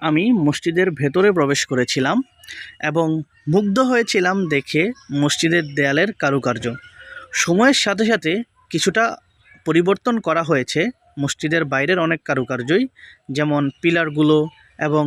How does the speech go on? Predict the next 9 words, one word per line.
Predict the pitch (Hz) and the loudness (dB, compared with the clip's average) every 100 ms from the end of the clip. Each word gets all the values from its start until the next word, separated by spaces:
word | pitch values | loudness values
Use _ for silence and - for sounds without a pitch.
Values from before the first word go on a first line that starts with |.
| 139 143 139 | -2 -6 -4
দরজা | 156 156 156 151 | -2 0 -2 -2
জানালা | 147 139 139 151 | 0 0 -2 -2
ইত্যাদি | 170 - 160 131 | -6 -4 -2 -2
ইত্যাদি, | 120 139 139 285 _ - - - - | -4 -4 -2 -2 _ -20 -20 -18 -4
কারণ, | 165 214 254 | -2 0 -2
আহ, | 262 - _ _ - - - | -4 -6 _ _ -18 -18 -12
সময়ের | - 196 214 240 196 | -2 0 2 2 0
সাথে | 175 | -2
সাথে | 180 185 | -2 -2